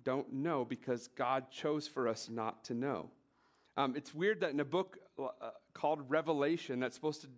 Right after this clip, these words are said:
to reveal things to us, in this moment we have a, a demand for secrecy,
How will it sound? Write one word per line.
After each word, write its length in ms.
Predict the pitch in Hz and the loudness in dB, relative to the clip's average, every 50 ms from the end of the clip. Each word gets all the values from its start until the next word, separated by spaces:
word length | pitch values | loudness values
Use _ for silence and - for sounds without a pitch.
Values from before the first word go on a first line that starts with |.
| - - | -16 -10
to 100 | - 143 | -8 -4
reveal 500 | 120 127 127 117 117 123 156 202 226 214 | -2 0 -2 -2 -2 -2 0 2 2 2
things 300 | 190 - 165 143 120 - | 2 0 -2 -4 -4 -6
to 220 | - - 127 113 113 | -8 -6 -2 2 2
us, 320 | 131 160 - - - - - - - - - - - | 2 2 0 -4 -12 -14 -16 -20 -20 -20 -8 -2 0
in 100 | 160 170 | 2 2
this 160 | 170 160 - | 2 0 0
moment 380 | 151 156 170 202 196 175 123 | 2 2 4 4 4 2 2
we 80 | 143 147 | 2 0
have 220 | 143 151 143 139 147 | 2 2 2 4 4
a, 180 | 143 131 - | 2 2 0
a 60 | 131 131 | -2 -4
demand 480 | 123 135 127 127 135 143 151 151 147 | -2 0 0 2 2 2 2 0 0
for 100 | - 151 | -2 -4
secrecy, 680 | 139 - - 151 147 - 135 - - - - - - | -4 -2 -4 -4 -4 -4 -6 -6 -6 -8 -12 -12 -14